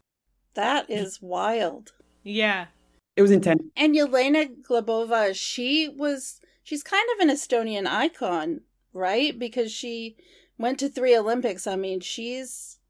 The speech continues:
Speaker 1: she's pretty great. So for her to seek you out and say, "Hey, you sure you don't wanna come back?" that must have been really cool.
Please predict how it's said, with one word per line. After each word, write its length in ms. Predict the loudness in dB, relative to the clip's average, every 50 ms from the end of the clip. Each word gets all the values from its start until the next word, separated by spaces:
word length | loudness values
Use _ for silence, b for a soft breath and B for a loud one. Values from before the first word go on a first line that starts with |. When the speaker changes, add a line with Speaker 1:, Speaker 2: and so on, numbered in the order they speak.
| _ _ _ _ _ _ _ _ _ _ _ _ _ _ _ _
Speaker 1:
she's 340 | _ -14 -12 -10 -8 -10 -8
pretty 240 | -6 -2 0 0 0
great. 520 | 0 2 2 4 4 4 2 -2 -4 -10 _ _
So 500 | -14 -12 -2 2 4 6 6 6 4 2
for 200 | 0 -4 -4 -2
her 260 | 0 4 6 6 8
to 260 | 8 8 6 6 4
seek 340 | 0 -2 -6 -6 -6 -6 -6
you 160 | -4 0 2
out 180 | 2 4 2 2
and 160 | 0 -2 -2 -2
say, 200 | -2 -2 -2 0
"Hey, 540 | 4 6 8 8 8 6 4 2 0 -4 b b b b b b b b _ _
you 100 | -12 -12
sure 200 | -8 -4 -2 0
you 140 | 0 0 0
don't 180 | 0 0 0 0
wanna 220 | 0 0 0 -2
come 220 | -2 -4 -4 -2 2
back?" 500 | 2 4 4 4 4 4 2 0 -2 _ _ _ -4
that 180 | -2 -2 -2
must 280 | 0 -2 -2 -2 -4 -4
have 100 | -8 -6
been 160 | -4 -4 -4
really 300 | -2 -2 0 0 -2 -2
cool. 440 | -4 -6 -6 -6 -6 -6 -8 -10 _